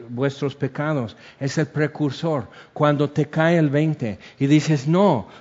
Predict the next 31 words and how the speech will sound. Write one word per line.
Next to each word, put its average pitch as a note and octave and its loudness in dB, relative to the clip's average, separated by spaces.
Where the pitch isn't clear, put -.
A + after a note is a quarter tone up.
no F3+ 4
porque G#3 6
me E3+ 4
porté D3 2
bien, D#3+ 2
no E3+ 2
porque E3+ 2
cumplí C#3+ 2
una E3+ 2
promesa, D3+ 0
no D#3 0
porque D3+ 0
me C#3+ 2
enderecé, C#3 0
sino C#3 -2
porque D3 0
Él D3 0
con D3+ 2
su - 0
sangre D#3 0
hizo D3+ 2
así, C3+ 0
con C#3+ 2
el C#3+ 4
hoyo D#3 4
que D3+ 0
el B2+ -4
clavo E3+ 4
dejó D3 2
así, C3+ 0
así, C3 0